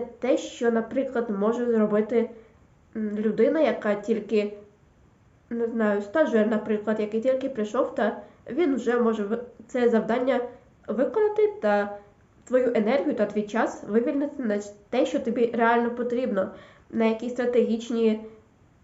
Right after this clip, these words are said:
м, стра-, стратегічний шлях фірми та що ти саме маєш робити для того, щоб фірма розвивалася. Або, знову ж таки,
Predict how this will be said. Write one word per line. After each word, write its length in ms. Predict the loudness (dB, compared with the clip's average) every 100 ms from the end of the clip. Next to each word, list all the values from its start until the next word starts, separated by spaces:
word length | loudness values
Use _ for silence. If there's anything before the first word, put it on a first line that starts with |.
| _ _ _ _ _ _ _ _ _ _ -20 -20 _ _ _ -4
м, 760 | -2 -2 -4 -6 -8 -10 -10
стра-, 180 | -6 -8 -8 -8
стратегічний 540 | -4 -2 -2 0 0
шлях 400 | 2 0 0 -2
фірми 320 | -2 0 0
та 280 | -2 -4 -4 -10 -20
що 280 | -20 -2 2 2 -2 0
ти 240 | 4 4
саме 420 | 2 0 2 0 -2 -14 -20 -8
маєш 440 | 0 2 2 0 -2
робити 380 | -2 2 0 2
для 120 | 0
того, 280 | 2 0 0
щоб 280 | -2 -4 -2 -4 -4 -12 -20 _ _
фірма 580 | -2 0 2 0 0 -2
розвивалася. 760 | -2 0 2 4 2 2 -4 -6 -12 -20 _ _ _ _ _ _ _ _ _ _ -8
Або, 200 | 0 2
знову 200 | 2 0
ж 80 | -2
таки, 380 | -6 -4 -6